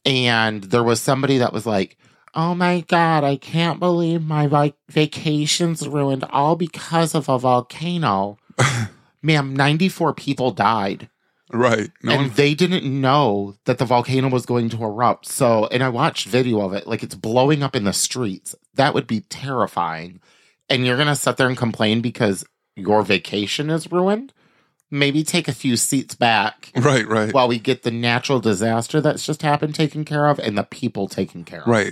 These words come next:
Speaker 2: and whose people's lives were ruined.
Speaker 1: Right.
Speaker 2: Fuck your vacation.
Speaker 1: Fuck your vacation.
Speaker 2: <laughs>
Speaker 1: Maybe take it up with Spirit Airline.
Speaker 2: Right, right.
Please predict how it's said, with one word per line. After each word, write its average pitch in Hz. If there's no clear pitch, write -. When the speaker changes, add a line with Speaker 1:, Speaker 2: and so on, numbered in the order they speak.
Speaker 2:
and 110
whose 113
people's 113
lives 110
were 107
ruined. 98
Speaker 1:
Right. 98
Speaker 2:
Fuck -
your 120
vacation. 117
Speaker 1:
Fuck 120
your 147
vacation. 139
Speaker 2:
<laughs> 131
Speaker 1:
Maybe 127
take 135
it 131
up 127
with 123
Spirit 113
Airline. 95
Speaker 2:
Right, 117
right. 98